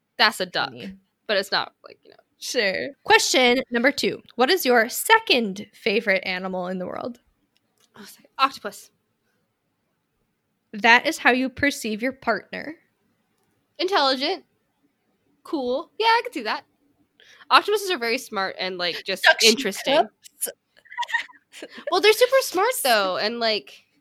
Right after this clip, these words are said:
Speaker 1: just
Speaker 2: They
Speaker 1: kinda do
Speaker 2: are.
Speaker 1: their own
Speaker 2: They are
Speaker 1: thing.
Speaker 2: very intelligent, and they get smarter, they learn, and they adapt.
Speaker 1: I feel like that's, like, yeah, that's definitely a Josh thing. Like, they're kinda also, like, independent, which I would see him as.
Speaker 2: Hmm.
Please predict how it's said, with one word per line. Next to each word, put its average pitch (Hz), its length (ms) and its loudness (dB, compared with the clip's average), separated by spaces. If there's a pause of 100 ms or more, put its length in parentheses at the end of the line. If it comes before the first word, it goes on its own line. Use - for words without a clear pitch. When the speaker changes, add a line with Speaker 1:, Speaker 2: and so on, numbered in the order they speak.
(340)
Speaker 1:
just - 100 -20
Speaker 2:
They - 80 -4
Speaker 1:
kinda 311 180 -4
do 285 120 -2
Speaker 2:
are. - 20 -4
Speaker 1:
their 277 160 -2
own 262 180 -2
Speaker 2:
They 208 140 0
are 233 300 6
Speaker 1:
thing. 277 120 -6
Speaker 2:
very 208 500 4
intelligent, 190 600 -6 (100)
and 226 180 -2
they 220 120 2
get 220 240 0
smarter, 220 480 -2
they 202 200 -4
learn, 196 460 -4
and 233 180 -4
they 170 140 -8
adapt. - 760 -10 (120)
Speaker 1:
I 247 100 -2
feel 294 160 -4
like 269 140 -4
that's, 220 220 -4
like, 196 220 -8
yeah, 165 200 -6
that's 269 200 -6
definitely 254 280 -4
a 190 60 -6
Josh 165 280 -6
thing. 165 160 -10
Like, 196 120 -10
they're 233 120 -4
kinda 269 240 2
also, 208 320 -4
like, 190 240 -6
independent, 196 760 -10 (560)
which 214 160 -16
I 214 40 -6
would 208 140 -10
see 233 100 -18
him 226 160 -12
as. 226 340 -14
Speaker 2:
Hmm. 208 160 -12